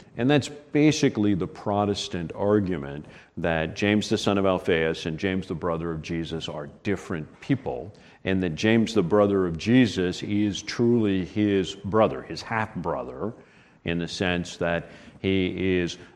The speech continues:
the child of Mary. On the Protestant side, we typically believe, uh, most Protestants believe,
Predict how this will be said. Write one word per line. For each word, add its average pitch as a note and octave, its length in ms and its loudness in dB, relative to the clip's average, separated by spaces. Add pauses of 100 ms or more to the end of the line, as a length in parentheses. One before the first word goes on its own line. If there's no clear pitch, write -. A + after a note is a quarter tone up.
the E2+ 100 -4
child E2+ 460 -2
of D#2+ 80 -6
Mary. D2+ 320 -8 (340)
On F#2 160 0
the F2+ 100 -2
Protestant B2+ 880 2
side, A2 680 2 (240)
we G#2+ 260 4
typically A#2+ 640 2
believe, G#2+ 800 4 (160)
uh, E2+ 300 -6
most G2+ 420 -4
Protestants A2 680 2
believe, G#2 680 4